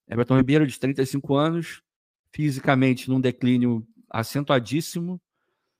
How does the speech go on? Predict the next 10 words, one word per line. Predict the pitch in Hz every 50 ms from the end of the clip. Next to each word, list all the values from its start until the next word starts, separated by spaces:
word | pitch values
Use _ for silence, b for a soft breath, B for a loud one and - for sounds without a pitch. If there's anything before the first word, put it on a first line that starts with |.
| _ _ _
que | - 139
não | 127 131 139
é | 143
titular | 139 - 143 135 - 139 139 135 135
absoluto | 131 123 - - 131 127 131 131 123 127 - 127 117 113 - -
do | - - - - 117 117 131
Flamengo | - - 143 127 120 117 120 120 117 110 113
há | 113
bastante | 110 113 110 - - - 143 165 165 - -
tempo. | - 131 143 165 165 - 180 180 165